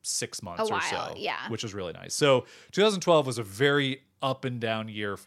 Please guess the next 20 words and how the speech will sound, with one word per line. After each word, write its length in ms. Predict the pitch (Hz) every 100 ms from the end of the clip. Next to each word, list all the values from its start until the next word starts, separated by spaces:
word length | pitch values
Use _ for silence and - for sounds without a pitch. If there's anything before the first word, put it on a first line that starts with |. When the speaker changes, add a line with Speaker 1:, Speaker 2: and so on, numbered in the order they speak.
| -
Speaker 1:
emotionally. 800 | 107 135 147 160 151 143 139 139
Speaker 2:
A 20 |
crazy 360 | 277 254 220
year. 240 | 185 165 87
Speaker 1:
So 240 | - 180
much 380 | 170 151 - 147
just 200 | 123 123
randomness. 720 | 107 110 113 113 110 107 - -
Uh, 540 | 104 98 95 92 95 120 127 107
but, 340 | 226 180 165
w-, 180 | 165 170
you 60 | 175
know, 120 | 139
I 80 | 139
think 180 | 151 147
for 120 | 131
you 180 | 127 135
and 80 | 123
I 140 | 135
too, 400 | - 147 143